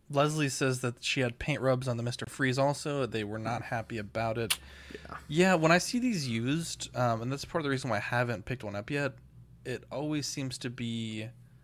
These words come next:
Speaker 1: like, some random paint rub on the cape of Batman or whatever, so
Speaker 2: Mm-hmm.
Speaker 1: I don't know. It's something that I do have to, uh,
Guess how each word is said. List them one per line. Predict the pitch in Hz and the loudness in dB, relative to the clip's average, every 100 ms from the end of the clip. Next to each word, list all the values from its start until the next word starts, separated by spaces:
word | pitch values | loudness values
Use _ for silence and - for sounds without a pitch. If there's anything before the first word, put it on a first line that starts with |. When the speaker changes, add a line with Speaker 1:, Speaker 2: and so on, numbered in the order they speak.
| - - - | -20 -16 -6
Speaker 1:
like, | 107 - | -6 -4
some | - - 131 123 | -8 -2 0 0
random | 110 113 120 117 110 107 | -2 -2 -2 -2 -4 -8
paint | - 131 101 | -10 -8 -4
rub | 110 110 | -2 -2
on | 104 | -6
the | 95 | -8
cape | - 127 110 110 - - | -10 -8 -6 -8 -12 -14
of | 123 | -8
Batman | 123 113 104 107 104 104 | -6 -6 -6 -8 -8 -8
or | |
whatever, | 110 110 107 107 | -6 -6 -6 -8
so | - 92 95 - - - - | -8 -8 -8 -14 -20 -18 -12
Speaker 2:
Mm-hmm. | 123 117 - - - | -10 -10 -14 -8 -2
Speaker 1:
I | 120 | -2
don't | 110 | -2
know. | 107 | -6
It's | 110 | -8
something | - 131 139 123 | -6 -4 -2 0
that | 117 107 - | 0 -2 -6
I | 113 | -10
do | 120 120 | -6 -6
have | 120 110 - | -4 -6 -8
to, | 117 107 104 | -8 -6 -6
uh, | 101 98 | -6 -6